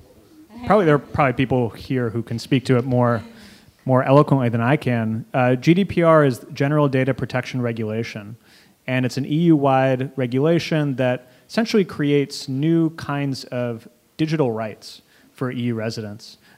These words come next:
um, which include things like, uh, the right to, uh, retrieve the personal information that a particular company or a particular government agency has about you, uh, the right to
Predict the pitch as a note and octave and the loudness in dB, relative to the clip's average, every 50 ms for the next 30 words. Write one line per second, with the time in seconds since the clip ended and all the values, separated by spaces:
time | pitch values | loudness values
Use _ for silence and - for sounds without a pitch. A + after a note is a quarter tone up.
0 | _ _ - B2 A#2+ A#2 A#2 A2 A2 A2+ A#2+ B2 B2 A#2+ - B2+ B2 A2+ - - | _ _ -6 -2 -2 -2 -2 -2 -4 -6 -6 -6 -6 -6 -6 -6 -8 -8 -4 -2
1 | C#3 C3+ C3 B2+ A2+ - - C3 B2 B2+ A#2+ - - B2 A#2 A#2 A2+ - - - | 0 2 0 0 -2 -4 -6 -6 -4 -4 -6 -4 -4 -4 -4 -4 -6 -8 -12 -18
2 | - - B2 A#2 A2+ A2 A2 G2+ B2 A#2+ A2 B2 A#2+ B2 C3+ - - - - - | -12 -8 -6 -6 -6 -6 -8 -6 -8 -6 -4 -2 -2 -2 -4 -6 -10 -14 -8 -6
3 | B2+ B2 A#2+ A#2+ A#2 A2+ A2+ A2 - - - _ _ _ - A#2+ A2+ G#2+ G#2+ - | -4 -4 -2 -2 -4 -4 -6 -8 -10 -16 -20 _ _ _ -10 -8 -6 -6 -6 -8
4 | - _ _ _ _ _ _ _ _ - - C#3 B2+ - - - - C#3+ C#3 C3+ | -12 _ _ _ _ _ _ _ _ -6 -6 -6 -4 -6 -6 -2 0 2 2 2
5 | C#3 C#3 C#3 C3+ - - - - B2+ B2 A#2+ _ - D3 - - D3 C#3 - D3 | 2 0 -2 -6 -10 -16 -16 -12 -10 -10 -10 _ -16 -12 -6 -4 -4 -2 -2 -2
6 | C#3 C3+ B2+ - C3 B2 B2 B2 B2 - - C#3 C3 B2+ C3 B2+ B2 _ - - | -2 -2 -2 -2 -2 0 0 0 0 -2 -4 -4 -4 -4 -8 -10 -12 _ -20 -20
7 | _ _ _ - - B2+ A#2+ A#2+ - - - - B2 - B2+ A#2 - B2 A2+ A2 | _ _ _ -6 -4 -2 -2 -4 -6 -10 -10 -10 -8 -6 -6 -4 -4 -4 -6 -4
8 | - - D#3 D3 - D3+ C#3+ C#3+ C#3 B2+ A#2+ - - - A2+ - A#2+ A2+ G#2+ A#2+ | -2 -2 -2 0 0 0 2 2 2 0 -2 -4 -6 -8 -8 -6 -6 -6 -6 -6
9 | A2 G#2+ A2 A2+ B2 B2 A#2 B2 A2+ - B2 A2 - - A#2+ A#2+ B2 A#2 C3 A#2 | -6 -4 -4 -2 -2 -2 -2 -4 -6 -6 -8 -8 -4 -2 0 0 0 0 -2 -4
10 | B2 A#2+ A2+ A2 - - A#2+ A#2+ A#2 A2+ A2+ A2+ A2+ _ - - - - - _ | -4 -4 -4 -6 -8 -8 -8 -6 -6 -6 -6 -8 -10 _ -20 -20 -20 -20 -20 _
11 | - - A#2+ A#2 A#2 A2+ A2+ A#2 A2+ B2 A#2+ A#2+ C3 - - - - B2+ A#2+ A#2+ | -8 -4 -2 -2 -2 -2 -2 -2 -2 0 0 0 -2 -4 -8 -6 -2 -2 -2 0
12 | A#2 B2+ | -2 -4